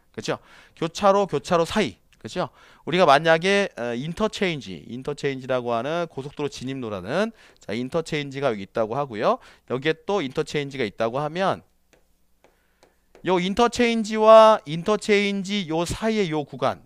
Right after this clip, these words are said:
요거를 하나의 설계 구간으로 일반적으로 하는 것이, 어, 상당히 일반적으로 되어 있는 설계의 어떤 내용들이다라고 볼 수가 있습니다. 자, 그럼 두 번째 설계 구간 설정 시 유의사항 나오죠? 예, 요게 중요한 거예요, 여기서.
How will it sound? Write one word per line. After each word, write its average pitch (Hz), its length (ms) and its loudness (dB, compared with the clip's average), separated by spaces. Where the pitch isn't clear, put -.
요거를 190 340 0
하나의 226 500 2
설계 247 380 -4
구간으로 196 360 0
일반적으로 127 480 -4
하는 156 160 -6
것이, 139 520 -4
어, 101 280 -8
상당히 147 400 -8
일반적으로 170 800 -2
되어 120 240 -4
있는 135 240 -8
설계의 185 640 -2
어떤 165 520 -4
내용들이다라고 123 1160 -6
볼 120 180 -8
수가 - 240 -10
있습니다. 107 640 -8
자, 185 180 6
그럼 214 160 0
두 190 100 -2
번째 240 260 2
설계 269 300 0
구간 262 160 2
설정 240 240 0
시 190 80 -6
유의사항 185 380 -2
나오죠? 127 460 -2
예, 143 100 -2
요게 208 200 2
중요한 160 360 -2
거예요, 92 220 -8
여기서. 110 500 -4